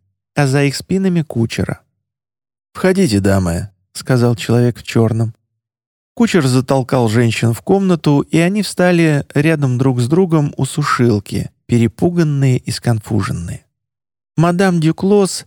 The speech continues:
старая седая толстушка, была одета в потрепанное хлопковое платье с длинным подолом.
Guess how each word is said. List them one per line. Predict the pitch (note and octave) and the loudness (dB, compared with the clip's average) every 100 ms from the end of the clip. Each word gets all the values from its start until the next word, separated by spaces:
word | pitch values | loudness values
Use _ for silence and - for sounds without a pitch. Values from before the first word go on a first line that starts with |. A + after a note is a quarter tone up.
| _ | _
старая | - - - G#3+ G3 D#3 | -16 -6 0 2 2 2
седая | C3 - C#3+ F3 E3 | 0 0 0 2 2
толстушка, | C#3 C#3+ C#3 - - G#3 - E3+ D3+ C3 _ _ | 0 0 -2 -2 -2 -2 -2 -2 0 -2 _ _
была | E3 G3 A#3+ G3 | -2 0 2 2
одета | D#3 G3+ G3 C#3+ A#2+ A2+ _ | 2 0 0 2 0 -2 _
в | - | -4
потрепанное | F3+ F3+ B3+ A3+ F3 D#3 C#3+ | -4 0 0 2 0 2 0
хлопковое | C3 D#3+ - - C3 B2 A#2+ | 0 0 0 0 0 2 2
платье | - F#3 F#3+ - C#3+ | 2 0 0 0 0
с | A#2+ | 2
длинным | B2+ D#3 E3+ C#3+ B2+ | 2 2 2 0 0
подолом. | - D#3 C#3 B2 G#2 G2+ - | -2 -2 2 2 2 0 -4